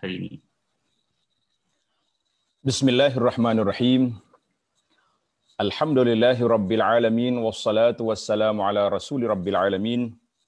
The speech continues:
Speaker 2: nabiyyina wa habibina wa qudwatina Muhammad ibn Abdullah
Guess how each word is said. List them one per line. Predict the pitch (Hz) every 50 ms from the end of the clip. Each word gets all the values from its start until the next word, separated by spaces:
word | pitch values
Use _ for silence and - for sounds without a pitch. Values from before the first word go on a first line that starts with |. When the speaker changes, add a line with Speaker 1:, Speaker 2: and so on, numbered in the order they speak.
| _ _ _ _ _ _ _ _ _ _ 113
Speaker 2:
nabiyyina | 117 117 113 135 143 143 139 139 135 135 127 123
wa | 123 123
habibina | 113 - - 120 120 120 127 123 120 113 123 117 120 120 117 117
wa | 117 113
qudwatina | - - 123 110 117 127 131 131 - 127 127 120 117 117
Muhammad | 113 113 110 - - 123 117 113 110 120 123 117 117
ibn | 107 104 117
Abdullah | - 110 110 104 110 107 110 117 120 120 120 110